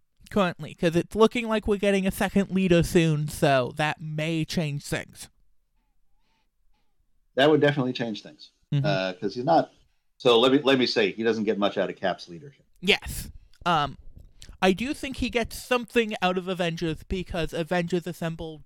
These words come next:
Speaker 1: does exist and is always good.
Speaker 2: Uh, that's true,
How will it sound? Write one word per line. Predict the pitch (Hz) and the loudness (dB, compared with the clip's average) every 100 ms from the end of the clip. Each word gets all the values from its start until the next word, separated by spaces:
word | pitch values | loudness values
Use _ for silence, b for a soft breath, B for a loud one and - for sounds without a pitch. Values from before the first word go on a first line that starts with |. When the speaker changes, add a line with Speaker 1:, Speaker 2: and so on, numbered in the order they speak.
| - | -6
Speaker 1:
does | 160 151 | -4 -2
exist | 151 147 143 135 - | -4 -4 -6 -8 -4
and | 135 147 | -4 -2
is | 139 | -2
always | 143 151 143 143 143 131 | -2 -2 -2 -4 -8 -8
good. | - - - _ _ _ _ _ _ _ _ _ | -12 -14 -20 _ _ _ _ _ _ _ _ _
Speaker 2:
Uh, | 120 127 127 | 6 8 8
that's | 123 143 147 | 8 6 4
true, | - 117 90 | 4 4 4